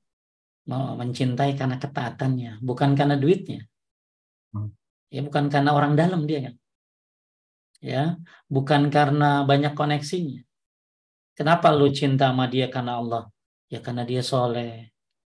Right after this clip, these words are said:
Speaker 1: karena ittiba kepada Rasul. Ya, dia juga meneladani para sahabat, ya, dan lain sebagainya, jauhi kemaksiatan. Maka kita mencintai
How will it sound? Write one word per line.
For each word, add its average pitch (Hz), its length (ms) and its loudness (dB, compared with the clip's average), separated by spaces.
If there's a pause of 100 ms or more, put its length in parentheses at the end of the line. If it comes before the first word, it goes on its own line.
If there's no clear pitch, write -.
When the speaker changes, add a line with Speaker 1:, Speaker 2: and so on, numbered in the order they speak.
(180)
Speaker 1:
karena 123 240 -2
ittiba 131 400 0
kepada 120 320 -4
Rasul. 120 680 -4 (520)
Ya, 165 520 0 (480)
dia 127 160 0
juga 117 480 -2
meneladani 120 640 0
para 123 240 -2
sahabat, 120 640 -2 (160)
ya, 139 240 -2
dan 123 240 -4
lain 123 240 -4
sebagainya, 123 560 -4
jauhi 127 480 0
kemaksiatan. 127 800 -4 (320)
Maka 165 160 -10
kita 180 240 -6
mencintai 131 880 -4